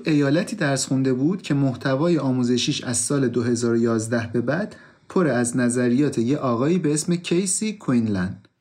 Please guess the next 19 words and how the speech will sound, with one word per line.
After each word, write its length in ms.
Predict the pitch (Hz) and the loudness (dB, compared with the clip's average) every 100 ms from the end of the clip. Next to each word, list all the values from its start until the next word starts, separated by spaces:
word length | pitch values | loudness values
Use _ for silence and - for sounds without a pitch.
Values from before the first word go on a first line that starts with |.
| _ | _
یه 100 | 147 | -4
خبرنگار 640 | 147 135 127 127 123 147 | 0 0 2 2 2 2
سیاسی 520 | 135 - 127 120 175 190 | 0 2 2 2 0 -2
که 140 | 175 | 0
می‌گن 280 | 143 139 175 | 0 2 2
مغز 360 | 156 135 120 | 2 0 -2
متفکر 760 | 135 131 123 135 139 139 - 202 | 0 0 0 -2 -2 -2 0 0
برده‌دارها 760 | 180 143 131 127 120 120 117 107 | 0 0 2 2 2 2 0 0
بوده 380 | 107 110 110 | 0 0 -2
و 80 | 110 | -2
اعتقاد 640 | 120 131 - - 123 170 | -2 -4 -4 -4 -2 -2
داشته 520 | 185 214 208 - 208 220 | 0 -2 -2 -2 -2 -2
اقتصاد 600 | 139 131 147 131 151 127 | -4 -2 -2 0 0 0
به 100 | 127 | 0
نیروی 380 | 127 123 123 123 | 0 2 2 2
کار 260 | 123 123 | 0 0
برده‌ها 440 | 123 127 127 123 180 | 0 0 0 0 2
نیاز 380 | 185 117 98 - | 2 2 0 -4
داره. 200 | - | -8